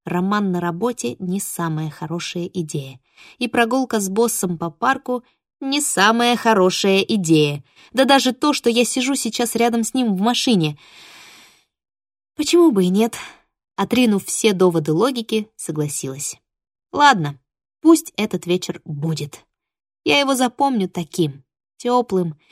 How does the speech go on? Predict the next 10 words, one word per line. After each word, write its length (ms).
пряным, 640
со 180
вкусом 460
лета. 420
Вечер 600
воспоминания. 960
Неспешно 580
пройтись 540
среди 320
деревьев, 640